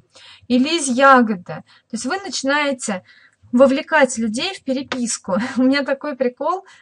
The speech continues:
На некоторых страничках я поставила, э, к своей вот, э, начала вышивку новую,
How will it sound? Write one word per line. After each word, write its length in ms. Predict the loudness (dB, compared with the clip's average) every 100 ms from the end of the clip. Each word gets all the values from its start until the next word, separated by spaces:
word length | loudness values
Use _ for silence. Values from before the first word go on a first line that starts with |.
| -10
На 360 | -2 2 2 2
некоторых 540 | 0 -2 -2 -4 -4
страничках 560 | -2 -2 -2 -6 -14 -4
я 180 | -4 0
поставила, 800 | -2 0 2 2 4 0 -2 -8 -20 -20 _ -16 -16 _ _ _ _ -10
э, 60 | -8 -10
к 60 | -6
своей 360 | 2 4 6
вот, 240 | 2 -4 -12
э, 40 |
начала 720 | -12 -6 -2 2 2 4 2
вышивку 500 | 2 2 0 -4 -8
новую, 680 | -4 -2 -2 0 0 -2